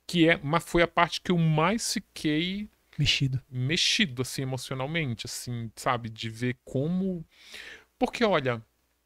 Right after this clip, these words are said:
Speaker 1: eu não sei nem como eu vou dizer isso, mas,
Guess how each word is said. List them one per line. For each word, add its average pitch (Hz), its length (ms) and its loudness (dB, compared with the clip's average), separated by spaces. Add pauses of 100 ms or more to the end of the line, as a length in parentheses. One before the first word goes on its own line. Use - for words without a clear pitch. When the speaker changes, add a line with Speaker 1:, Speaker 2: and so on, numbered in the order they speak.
(2250)
Speaker 1:
eu 170 100 0
não 202 60 0
sei 247 120 0
nem 269 80 -4
como 254 160 -4
eu 233 80 2
vou 214 120 0
dizer 165 320 -2
isso, 135 360 -4
mas, 139 560 -6